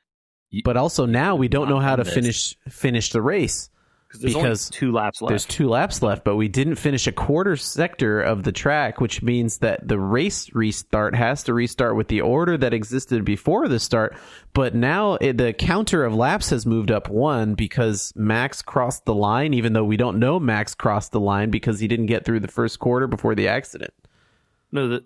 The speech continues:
Speaker 1: the, the reason the counter of laps moves up is because after he goes around and pulls into the pit, you cross the start-finish line 'cause the pit is past the
Speaker 2: I
Speaker 1: start
Speaker 2: see.
Speaker 1: line.
Speaker 2: Okay, so now
Speaker 1: That's
Speaker 2: we're
Speaker 1: why it
Speaker 2: on,
Speaker 1: picks up, but
Speaker 2: so now
Speaker 1: it's
Speaker 2: we're on lap fifty-eight.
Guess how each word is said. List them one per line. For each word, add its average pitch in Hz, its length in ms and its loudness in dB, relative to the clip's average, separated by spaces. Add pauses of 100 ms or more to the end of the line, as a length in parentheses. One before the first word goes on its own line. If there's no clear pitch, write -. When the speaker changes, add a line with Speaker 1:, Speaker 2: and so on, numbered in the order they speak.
Speaker 1:
the, 110 300 0
the 110 140 -4
reason 135 280 0
the 107 80 -2
counter 104 320 -2
of 85 100 -8
laps 98 320 -2
moves 85 260 -8
up 87 160 -8
is 82 80 -14
because 87 360 -12
after 107 240 -4
he 107 120 -8
goes 101 220 -2
around 90 400 -8
and 85 160 -16
pulls 107 300 -4
into 92 180 -14
the - 80 -20
pit, - 340 -6
you 98 140 -16
cross 98 380 -4
the 87 80 -20
start-finish 95 520 -10
line 78 200 -16
'cause - 140 -18
the 87 80 -18
pit - 220 -8
is 95 140 -16
past - 500 -8 (360)
the - 60 -2
Speaker 2:
I 98 120 0
Speaker 1:
start 90 240 -4
Speaker 2:
see. - 140 -8 (160)
Speaker 1:
line. 78 240 -12
Speaker 2:
Okay, - 360 -2
so - 160 -4
now 120 160 2
Speaker 1:
That's 156 100 0
Speaker 2:
we're 151 80 2
Speaker 1:
why 135 80 0
it 131 60 0
Speaker 2:
on, 123 100 -2
Speaker 1:
picks 110 240 -8
up, 87 160 -12 (240)
but 85 160 -2
Speaker 2:
so 127 80 2
now 127 220 2
Speaker 1:
it's 147 80 2
Speaker 2:
we're 143 60 2
on 127 180 0
lap 120 260 2
fifty-eight. 117 880 0